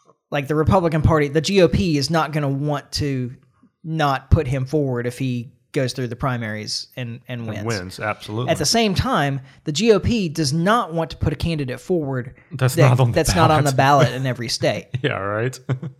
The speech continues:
Speaker 1: So
Speaker 2: Yeah, they're not the Libertarian Party.
Speaker 1: <laughs> Yeah. So this is, this puts them in a weird position. I mean, like, you know, they could j-, care less about California. Like, California's
Speaker 2: Yeah.
Speaker 1: not going to Trump anyway, but,
Speaker 2: Yeah.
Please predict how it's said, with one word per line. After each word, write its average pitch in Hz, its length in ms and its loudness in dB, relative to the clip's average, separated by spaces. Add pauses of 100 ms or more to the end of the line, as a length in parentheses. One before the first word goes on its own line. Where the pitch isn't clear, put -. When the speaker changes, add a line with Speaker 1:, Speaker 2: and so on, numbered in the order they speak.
(140)
Speaker 1:
So 165 460 4 (120)
Speaker 2:
Yeah, 123 140 4
they're 143 140 6
not 151 180 8
the 135 80 4
Libertarian 127 600 4
Party. 107 280 0 (140)
Speaker 1:
<laughs> - 140 6
Yeah. 170 380 2 (340)
So 202 200 6
this 226 180 4
is, 226 220 0 (100)
this 208 300 -2
puts - 220 0
them 233 180 2
in 202 80 4
a 190 40 2
weird 170 260 4
position. 135 680 -2
I 165 60 0
mean, 170 280 0
like, 139 180 -2 (380)
you 135 200 -6
know, 110 120 -8
they 127 160 -4
could 120 240 -8
j-, - 120 -14 (260)
care 143 180 0
less 127 240 0
about 120 240 -2
California. 123 680 -2
Like, 120 280 -10
California's 123 540 0
Speaker 2:
Yeah. 139 80 -2
Speaker 1:
not 123 80 -2
going 123 240 -4
to - 20 -8
Trump 120 240 -4
anyway, 120 340 -4
but, 131 280 -2 (180)
Speaker 2:
Yeah. 95 300 -8